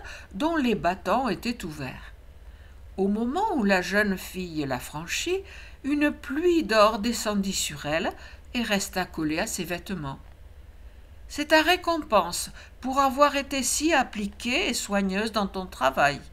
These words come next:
lui dit Dame Hiver. Et elle lui tendit alors la quenouille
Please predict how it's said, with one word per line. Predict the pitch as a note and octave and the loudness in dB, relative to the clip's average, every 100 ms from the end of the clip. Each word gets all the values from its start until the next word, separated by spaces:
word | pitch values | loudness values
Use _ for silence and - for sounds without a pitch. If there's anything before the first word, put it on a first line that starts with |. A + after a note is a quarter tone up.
| - - - - - | -20 -20 -20 -18 -12
lui | F#3 F#3+ | -8 -6
dit | F#3+ | -4
Dame | E3 D#3 D#3+ | -2 -2 -4
Hiver. | D3+ D3 D3 - - - - - - - - - | -8 -8 -8 -12 -18 -20 -20 -18 -18 -20 -18 -2
Et | G3 | 4
elle | F3+ F3 | 4 4
lui | F3 | -4
tendit | C#3+ D#3 D3+ G3 D4 | -6 -6 -4 0 0
alors | A3+ F3 E3 | 2 0 -2
la | C#3 | -4
quenouille | - A2 B2 F#3+ B3+ D4 | -6 -10 -4 -2 0 0